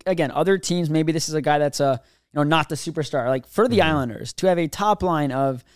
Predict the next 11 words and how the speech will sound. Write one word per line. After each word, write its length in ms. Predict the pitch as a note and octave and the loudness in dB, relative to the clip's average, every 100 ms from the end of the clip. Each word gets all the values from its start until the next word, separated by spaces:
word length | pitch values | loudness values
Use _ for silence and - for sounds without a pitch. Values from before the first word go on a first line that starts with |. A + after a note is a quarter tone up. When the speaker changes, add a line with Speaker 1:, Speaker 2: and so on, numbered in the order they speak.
| _ _ _ | _ _ _
Speaker 1:
DeBrincat, 560 | C#3+ C3+ F#3 F#3+ G#3+ G3+ _ _ - | -4 2 2 4 2 2 _ _ -2
Horvat, 480 | E3+ E3+ D#3 D3+ C#3+ | 2 2 2 2 2
Barzal 560 | D3 C#3+ C3 A#2 A2 - _ _ - | 2 2 2 -2 -4 -12 _ _ -12
locked 460 | C#3 D3+ F3+ - F3+ | -2 2 2 2 2
up 360 | D#3 - - - | 2 0 -12 -12
long-term, 800 | A#2+ C#3+ E3 E3 - D3+ C#3+ C#3 _ - | 0 2 4 2 0 0 0 -4 _ -2
eight 160 | E3 E3 | -2 0
years 440 | D#3+ D#3+ D#3 - _ | 0 2 0 -2 _
each 220 | F3 E3 - | -6 -4 -4
starting, 480 | - D3+ C3+ B2 A#2+ | -2 0 0 -2 -2
right? 240 | C#3 | -4